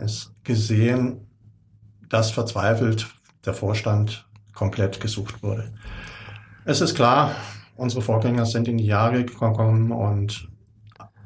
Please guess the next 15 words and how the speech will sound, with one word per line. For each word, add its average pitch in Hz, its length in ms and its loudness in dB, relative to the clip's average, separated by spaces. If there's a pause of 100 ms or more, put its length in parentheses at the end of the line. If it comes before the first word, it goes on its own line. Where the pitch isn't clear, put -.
(180)
allein 120 460 4
oder 123 200 2
zu 127 120 -6
zweit 113 320 2
oder 113 220 0
zu 110 140 -4
dritt 110 280 -4
ist - 300 -8
das - 160 -6
nicht - 180 -10
zu 107 80 -8
machen. 95 300 -8
Das - 160 -6
geht 107 240 -12
nicht. - 260 -10